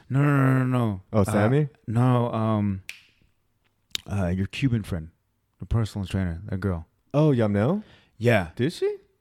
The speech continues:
Speaker 1: Yeah, so she
Speaker 2: Oh,
Speaker 1: did, 'cause,
Speaker 2: shit.
Speaker 1: 'cause she follows, uh, Iron Stance,
Speaker 2: Right,
Speaker 1: and we
Speaker 2: right, right.
Speaker 1: follow her back. So, and I know she did it too. So I was like, I was, uh, watching your shit, and then I know she did it too.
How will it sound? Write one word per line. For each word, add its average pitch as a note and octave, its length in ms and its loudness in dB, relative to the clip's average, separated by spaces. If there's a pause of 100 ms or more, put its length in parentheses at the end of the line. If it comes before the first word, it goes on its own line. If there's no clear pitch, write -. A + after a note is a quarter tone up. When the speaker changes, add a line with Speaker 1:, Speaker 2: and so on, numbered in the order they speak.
(140)
Speaker 1:
Yeah, C#3+ 300 6
so A#2 160 -2
she F3+ 220 2
Speaker 2:
Oh, - 40 6
Speaker 1:
did, - 160 0
'cause, D#3 160 4
Speaker 2:
shit. - 80 -6
Speaker 1:
'cause D3+ 160 8
she D3+ 160 2
follows, C#3+ 440 4
uh, A#2+ 380 0
Iron C3+ 300 2
Stance, F#2 300 0
Speaker 2:
Right, C3+ 100 2
Speaker 1:
and B2+ 80 6
we B2+ 60 6
Speaker 2:
right, A#2+ 60 4
right. A#2+ 40 2
Speaker 1:
follow A2+ 260 8
her G2+ 120 4
back. F#2+ 360 0 (360)
So, G#2+ 460 4
and A2+ 120 2
I A2+ 80 2
know A#2 120 0
she C#3+ 300 2
did A2 180 2
it G2+ 120 0
too. C#3+ 360 4 (720)
So C3 320 6
I C3 160 2
was C3 220 0
like, A#2+ 240 4
I A#2+ 100 4
was, A#2+ 260 2 (640)
uh, G#2+ 340 2
watching C#3+ 460 0
your C3+ 160 0
shit, F2+ 420 -4
and G2+ 240 0
then G#2 220 2
I G2+ 80 0
know A#2+ 160 4
she B2+ 320 0
did A2+ 180 2
it G#2 120 0
too. - 200 0